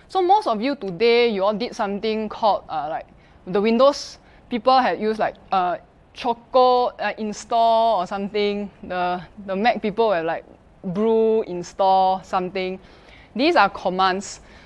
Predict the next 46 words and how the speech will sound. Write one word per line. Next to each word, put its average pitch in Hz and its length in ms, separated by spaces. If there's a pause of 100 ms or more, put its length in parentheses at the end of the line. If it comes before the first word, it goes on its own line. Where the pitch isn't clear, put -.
So - 260 (520)
you're 262 160
just 320 280
giving, 262 460
think 392 180
of 254 100
it 302 80
as 214 180
I'm 226 160
just 311 180
giving 254 300
my 214 120
computer 196 360
instructions, 240 540
except 190 300
that 202 100
instead 214 220
of 196 160
clicking, 247 520
I'm 165 240
typing. 170 580 (680)
Unfortunately, 311 800 (460)
different 311 420
programs 240 520
have 175 220
different 190 340
set - 180
of 170 220
instructions, 190 640
so 247 260
then 233 320 (560)
it 214 120
won't 226 240
be 196 100
the 165 100
same 214 280
set 214 180
of 165 60
instructions. 180 360
Every 208 100
time 269 140
you 202 60
install 202 300
a 190 40
new 208 140
program, 185 560